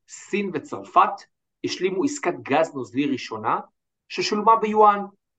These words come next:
זאת אומרת, הם לא הלכו וקנו דולרים, כל אחד המיר את המטבע שלו לדולר, בשביל, אה, לקנות, לשלם על, על הגז, אלא סחרו במטבע שלהם. זה,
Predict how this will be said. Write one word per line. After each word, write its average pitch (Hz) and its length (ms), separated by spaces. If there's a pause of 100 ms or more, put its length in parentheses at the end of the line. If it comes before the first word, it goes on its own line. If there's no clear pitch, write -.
(260)
זאת 139 140
אומרת, 180 300 (220)
הם 160 140
לא 226 140
הלכו 220 320
וקנו 147 540 (240)
דולרים, 139 640
כל 143 160
אחד 139 140 (300)
המיר 135 280
את 131 100
המטבע 117 320
שלו 127 220
לדולר, 135 600 (360)
בשביל, 131 500 (180)
אה, 117 200
לקנות, 131 540
לשלם 131 540 (340)
על, 131 240 (260)
על 123 140
הגז, 156 540
אלא 165 200 (220)
סחרו 247 400
במטבע 240 380
שלהם. 196 400 (200)
זה, 117 400